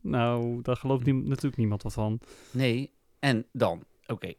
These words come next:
Speaker 2: ik ga nu vertellen wat mijn vriendin zei. En dan denk je van, is dat relevant? Nou,
Speaker 1: Je
Speaker 2: die
Speaker 1: vriendin,
Speaker 2: zei dus
Speaker 1: heb je ook nog een vriendin?
Speaker 2: Ja, d-, over mijn verloofde vooruit.
Speaker 1: Oh, oké.
Speaker 2: Die zei dat Ferenc zaadvragende ogen had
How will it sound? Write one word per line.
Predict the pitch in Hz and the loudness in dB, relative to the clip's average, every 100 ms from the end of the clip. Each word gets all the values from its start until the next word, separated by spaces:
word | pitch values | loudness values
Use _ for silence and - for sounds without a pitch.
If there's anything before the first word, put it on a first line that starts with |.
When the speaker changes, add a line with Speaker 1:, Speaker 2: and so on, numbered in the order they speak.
| - | -14
Speaker 2:
ik | 120 | -6
ga | 139 135 | 0 2
nu | 147 160 - | 2 0 -4
vertellen | 127 135 139 131 127 | -12 -2 0 2 0
wat | 123 117 | -2 -2
mijn | 113 104 | -2 -4
vriendin | - 101 117 185 | -2 2 4 4
zei. | 175 151 170 233 220 | 4 4 2 -2 -8
En | 120 98 | -8 -6
dan | 92 | -4
denk | 87 80 | -4 -6
je | 87 | -6
van, | 87 | -6
is | - | -6
dat | 98 92 | -6 -6
relevant? | - 98 92 92 110 156 - | -6 -6 -4 -4 -4 -4 -4
Nou, | 156 156 156 | 2 2 2
Speaker 1:
Je | |
Speaker 2:
die | - | -2
Speaker 1:
vriendin, | 135 208 | -6 -2
Speaker 2:
zei | 220 185 | 4 6
dus | 185 | 6
Speaker 1:
heb | 165 - | 4 2
je | 196 | 2
ook | 202 233 | 4 4
nog | 233 226 | 4 2
een | 202 | 2
vriendin? | 190 147 120 110 113 - - | 2 2 0 -2 -4 -8 -6
Speaker 2:
Ja, | 110 110 | 2 2
d-, | 120 | 2
over | - 107 | 2 4
mijn | 107 90 | 4 2
verloofde | 90 82 92 101 | 2 0 0 -4
vooruit. | 90 82 92 - - | -4 -2 -2 -2 0
Speaker 1:
Oh, | 139 156 151 147 | 4 6 6 4
oké. | 127 127 107 110 | 0 -2 -4 -2
Speaker 2:
Die | 139 226 | 0 4
zei | 196 175 | 6 6
dat | 151 131 131 | 6 0 -4
Ferenc | - 131 147 180 - | -2 0 2 0 -4
zaadvragende | - 107 139 196 233 - - - 196 180 165 147 | -8 -2 2 2 0 -4 -6 2 4 4 2 2
ogen | 190 240 196 | 4 2 2
had | 113 98 - - | 2 0 -4 -18